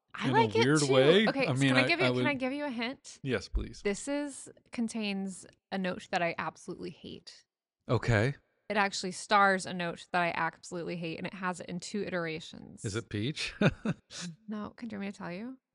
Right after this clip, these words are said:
Speaker 2: Uh, please, yeah.
Speaker 1: It's fig.
Speaker 2: Oh, yeah, you hate fig.
Speaker 1: Fig usually makes me nauseous, but when I was, like,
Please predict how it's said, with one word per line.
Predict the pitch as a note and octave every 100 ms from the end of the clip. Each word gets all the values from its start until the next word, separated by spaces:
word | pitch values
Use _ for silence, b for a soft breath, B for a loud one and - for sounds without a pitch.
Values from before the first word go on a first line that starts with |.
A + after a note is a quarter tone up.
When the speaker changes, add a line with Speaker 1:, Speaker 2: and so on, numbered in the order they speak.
| _ -
Speaker 2:
Uh, | C#3+
please, | C#3 C3 E3+ A#3 A#2
yeah. | D3 D#3+ G2 -
Speaker 1:
It's | A3+ - -
fig. | G#3+ F#3+ F3 A3+ - _ _ _ _ _ -
Speaker 2:
Oh, | F3+ F3+
yeah, | B2+
you | A#2 G#2+
hate | G#2 G#2 -
fig. | F#2 F2+ F2 - _ _ _ _ _ _ _ _ A3 _
Speaker 1:
Fig | B3 D#4 -
usually | B3+ C#4+ E4
makes | E4+ D#4 D4
me |
nauseous, | B3+ F#3 G3+ D#4+ -
but | D4
when | A#3 A3+
I | A3+
was, | A3
like, | A3+ G#3+ -